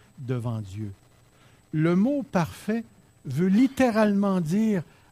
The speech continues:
atteindre son but. Atteindre son but, c'est-à-dire d'avoir été complété. Ce que Jacques est en train de dire,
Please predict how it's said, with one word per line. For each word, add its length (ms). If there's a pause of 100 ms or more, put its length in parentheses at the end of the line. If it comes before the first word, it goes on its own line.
(180)
atteindre 1040
son 520 (200)
but. 200 (1800)
Atteindre 880
son 360
but, 360 (720)
c'est-à-dire 640 (1040)
d'avoir 720
été 460 (100)
complété. 1040 (1800)
Ce 80
que 140
Jacques 260
est 140
en 100
train 160
de 140
dire, 360